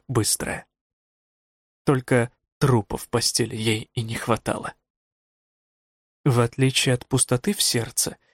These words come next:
я не знаю, как ощущается, когда сердце переполнено», — говорит она.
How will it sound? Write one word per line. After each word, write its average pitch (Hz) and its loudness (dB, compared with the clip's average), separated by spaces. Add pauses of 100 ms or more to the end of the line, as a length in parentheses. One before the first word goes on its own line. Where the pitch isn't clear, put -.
(240)
я 135 4
не 165 4
знаю, 143 2
как - -2
ощущается, 131 0
когда 123 2 (240)
сердце - 0
переполнено», — - -2 (380)
говорит 117 2
она. - -2